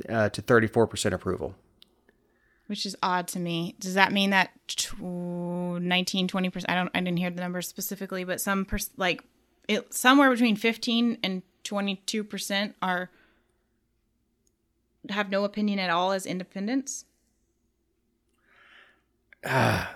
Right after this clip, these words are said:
Speaker 1: I
Speaker 2: How do you not have an opinion on what, what's going on?
Speaker 1: Either you don't know, and look, it, with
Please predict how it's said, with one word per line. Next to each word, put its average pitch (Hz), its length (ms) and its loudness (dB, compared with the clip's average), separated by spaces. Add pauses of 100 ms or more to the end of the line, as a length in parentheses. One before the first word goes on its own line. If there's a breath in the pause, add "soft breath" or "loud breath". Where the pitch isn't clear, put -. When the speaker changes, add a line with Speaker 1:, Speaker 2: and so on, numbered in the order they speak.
(220)
Speaker 1:
I 156 120 6 (100)
Speaker 2:
How 208 80 0
do 254 60 6
you 277 60 8
not 269 200 8
have 262 140 6
an 240 60 2
opinion 226 360 4
on 180 100 0
what, 202 140 -4 (180)
what's 202 200 -8
going 196 260 -4
on? 185 360 -2 (1000)
Speaker 1:
Either 139 160 12
you 123 100 8
don't 131 260 8
know, 117 360 6 (1080)
and 180 140 6
look, - 240 8
it, 151 260 0 (540 loud breath)
with 143 400 10